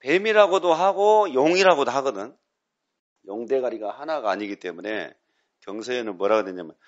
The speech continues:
용들의 머리를 파쇄해버리겠다 이래 돼 있거든. 용들의 머리, 용들의 대가리 파쇄, 파쇄, 빠사버리겠다는 거예요. 이 철천지 원수입니다. 인간의 철천지 원수.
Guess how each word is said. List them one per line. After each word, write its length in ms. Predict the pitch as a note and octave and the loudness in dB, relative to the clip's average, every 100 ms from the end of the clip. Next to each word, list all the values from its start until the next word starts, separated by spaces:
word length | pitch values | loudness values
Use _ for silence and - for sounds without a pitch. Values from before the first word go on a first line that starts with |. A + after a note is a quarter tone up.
| - - _ | -20 -20 _
용들의 720 | G2+ A#2+ C#3 D#3+ D#3+ E3 D3 | -2 0 0 -2 -2 0 0
머리를 600 | G#2+ G2+ G#2+ B2 A2 - | -2 -4 -4 -4 -8 -14
파쇄해버리겠다 680 | - - - A2 G2 D#2+ - | -18 -18 -16 -16 -16 -16 -18
이래 160 | D2+ D#2+ | -18 -18
돼 120 | D2 | -20
있거든. 260 | B1+ _ _ _ _ _ | -20 _ _ _ _ _
용들의 720 | F#2+ A#2+ B2+ B2 - A#2 B2 | -8 -6 -8 -12 -8 -2 -2
머리, 380 | F#2+ A2+ A2 - _ _ _ _ _ _ _ _ - | 0 0 -2 -10 _ _ _ _ _ _ _ _ -12
용들의 420 | G#2+ A#2+ B2+ A#2+ | -10 -4 -2 -2
대가리 420 | A2+ G#2+ B2 F#2+ _ _ _ _ _ _ _ _ | -4 -2 -2 -2 _ _ _ _ _ _ _ _
파쇄, 360 | - D3 - - _ | -20 -18 -16 -18 _
파쇄, 300 | - E3 - - _ | -18 -14 -14 -18 _
빠사버리겠다는 800 | D#3+ G3 F#3 D#3+ C#3+ G#2+ F2 D#2 | -8 -4 -4 -4 -6 -8 -10 -14
거예요. 140 | D#2 _ _ _ _ _ _ _ _ _ _ _ _ _ _ | -20 _ _ _ _ _ _ _ _ _ _ _ _ _ _
이 80 | _ _ | _ _
철천지 600 | - A3+ - - B3 A#3+ | -14 -12 -8 -6 -6 -4
원수입니다. 520 | F3 B2 A#2 B2 A2+ | -2 -2 -6 -8 -6
인간의 440 | E2+ E2+ F2 D#2+ | -8 -8 -10 -10
철천지 480 | - C3 - C#3+ A#2 - | -14 -14 -14 -14 -16 -20
원수. 320 | - - | -20 -20